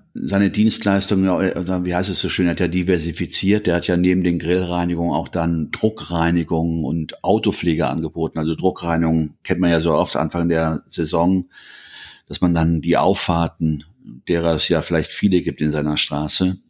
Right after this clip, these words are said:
ähm, mit einem Druck, mit so einem Druckluftreiniger oder einem Druckreiniger,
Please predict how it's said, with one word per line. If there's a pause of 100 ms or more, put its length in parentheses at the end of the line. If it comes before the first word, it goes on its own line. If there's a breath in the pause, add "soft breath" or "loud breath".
ähm,
mit
einem
Druck, (100)
mit
so
einem
Druckluftreiniger
oder
einem
Druckreiniger,